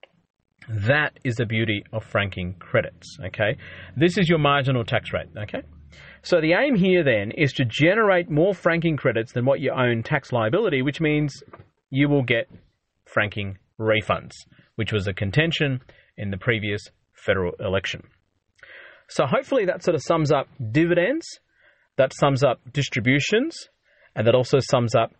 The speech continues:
franking credits and franking refunds in the context of franking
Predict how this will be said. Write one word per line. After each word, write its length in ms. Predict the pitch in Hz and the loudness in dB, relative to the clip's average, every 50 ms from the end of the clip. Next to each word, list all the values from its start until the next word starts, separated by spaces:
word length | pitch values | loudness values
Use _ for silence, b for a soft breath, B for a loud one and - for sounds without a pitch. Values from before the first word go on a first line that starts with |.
| _ _ | _ _
franking 520 | _ - - - 135 131 135 127 127 110 104 | _ -12 -4 -2 0 0 0 0 -2 -4 -4
credits 540 | - - 123 113 110 - - - - - _ _ _ _ _ _ _ - | -2 0 0 0 0 -2 -6 -10 -20 -20 _ _ _ _ _ _ _ -4
and 260 | 110 104 101 101 95 | -4 -2 -4 -4 -4
franking 480 | - - 113 104 - 107 101 98 95 - _ - | -2 -2 -2 -2 -2 -4 -6 -8 -8 -12 _ -4
refunds 580 | 110 - - 180 175 - 113 104 101 98 104 104 - - - - - - - - | -2 0 0 0 0 0 -2 -2 -2 -6 -8 -10 -12 -16 -20 -20 -20 -20 -12 -6
in 160 | - 139 135 127 | -2 0 0 0
the 80 | 117 | 0
context 600 | - - - 120 117 110 - 107 101 - - - - | -2 -2 -2 -2 0 0 0 -2 -2 -4 -10 -10 -4
of 220 | 113 104 104 98 - - - - | -2 -2 -2 -2 -4 -10 -20 -20
franking 540 | - - - 110 104 98 - 101 95 92 85 | -14 -6 -4 -4 -2 -2 -4 -6 -6 -6 -8